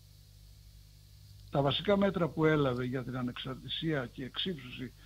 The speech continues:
της δικαιοσύνης αφορούσαν κυρίως τις αποδοχές των δικαστών, στην κάθαρση του δικαστικού σώματος από τα ανάξια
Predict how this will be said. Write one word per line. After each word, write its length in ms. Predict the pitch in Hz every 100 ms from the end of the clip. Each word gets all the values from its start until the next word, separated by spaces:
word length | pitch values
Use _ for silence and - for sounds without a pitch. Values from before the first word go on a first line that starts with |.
| - - -
της 160 | 120
δικαιοσύνης 920 | 120 - 131 120 147 151 214 262 - - - - - - - 175
αφορούσαν 600 | 156 180 196 190 160 151
κυρίως 600 | 156 156 151 143 123 -
τις 200 | 139 151
αποδοχές 680 | 127 131 117 104 120 107
των 140 | 110 104
δικαστών, 580 | 98 98 - 180 214 277 - - - - - -
στην 260 | - - 147
κάθαρση 600 | 175 208 175 170 135 156
του 160 | 139 156
δικαστικού 540 | 147 151 135 151 180
σώματος 520 | 151 170 156 156 131
από 220 | 143 139 131
τα 160 | 131
ανάξια 560 | 135 151 147 - 143